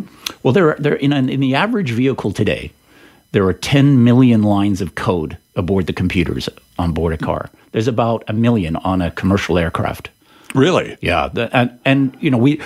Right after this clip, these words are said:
Speaker 1: we, we hear a lot about
Speaker 2: There's
Speaker 1: this.
Speaker 2: more code on a
Speaker 1: There's,
Speaker 2: car
Speaker 1: there's
Speaker 2: than
Speaker 1: more
Speaker 2: on,
Speaker 1: code
Speaker 2: on
Speaker 1: on
Speaker 2: a
Speaker 1: a
Speaker 2: jet
Speaker 1: car.
Speaker 2: airliner?
Speaker 1: There is,
Speaker 2: That's
Speaker 1: yeah.
Speaker 2: crazy, isn't
Speaker 1: Yeah,
Speaker 2: it?
Speaker 1: and if you got your cell phone in your pocket, you're probably gonna multiply that quite considerably, too, in terms
Speaker 2: Oh,
Speaker 1: of,
Speaker 2: my.
Speaker 1: of, of how much code you carry around with you all the time.
Speaker 2: Okay.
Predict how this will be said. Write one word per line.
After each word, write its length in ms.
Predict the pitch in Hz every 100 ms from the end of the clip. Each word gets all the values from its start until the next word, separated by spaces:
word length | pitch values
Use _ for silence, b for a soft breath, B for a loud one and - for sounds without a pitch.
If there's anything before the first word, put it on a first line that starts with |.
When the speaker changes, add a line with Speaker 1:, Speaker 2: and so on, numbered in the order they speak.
| B
Speaker 1:
we, 140 | 139 -
we 180 | 135 131
hear 200 | 254 214
a 40 |
lot 180 | 135 127
about 140 | 113
Speaker 2:
There's 160 | 151 113
Speaker 1:
this. 80 | 135
Speaker 2:
more 180 | 185 165
code 380 | - 135 147
on 140 | 120 107
a 60 |
Speaker 1:
There's, 200 | 95 117
Speaker 2:
car 200 | 120 127
Speaker 1:
there's 160 | 135 113
Speaker 2:
than 80 | 139
Speaker 1:
more 100 | 120
Speaker 2:
on, 60 |
Speaker 1:
code 160 | 120 113
Speaker 2:
on 80 | 107
Speaker 1:
on 40 |
Speaker 2:
a 40 | 101
Speaker 1:
a 20 |
Speaker 2:
jet 300 | 117 120 104
Speaker 1:
car. 80 | 113
Speaker 2:
airliner? 540 | 117 113 120 190 208
Speaker 1:
There 200 | - 139
is, 220 | 143 104 95
Speaker 2:
That's 200 | 123 98
Speaker 1:
yeah. 60 |
Speaker 2:
crazy, 360 | 101 127 87 78
isn't 220 | 87 110
Speaker 1:
Yeah, 100 | 123
Speaker 2:
it? 40 |
Speaker 1:
and 80 | 104
if 80 | -
you 60 | 156
got 140 | 190
your 100 | 143
cell 220 | - 165
phone 240 | 151 113 113
in 120 | 113
your 80 | 104
pocket, 380 | 113 104 131 110
you're 100 | 104
probably 420 | 143 147 127 127
gonna 160 | 120
multiply 540 | 123 156 131 107 107 110
that 180 | 113 -
quite 180 | 95 90
considerably, 600 | 90 98 90 82 87 85
too, 220 | 175 180
in 80 | 90
terms 260 | 87 107
Speaker 2:
Oh, 40 | 67
Speaker 1:
of, 40 |
Speaker 2:
my. 220 | 69 71
Speaker 1:
of, 100 | 95
of 140 | - -
how 120 | 104
much 240 | 101 -
code 300 | - 131 127
you 100 | 101
carry 360 | - 117 90 90
around 280 | 92 127 113
with 120 | 80
you 120 | 78
all 120 | 87
the 100 | 87
time. 320 | 76 - 127 80
Speaker 2:
Okay. 400 | 90 87 85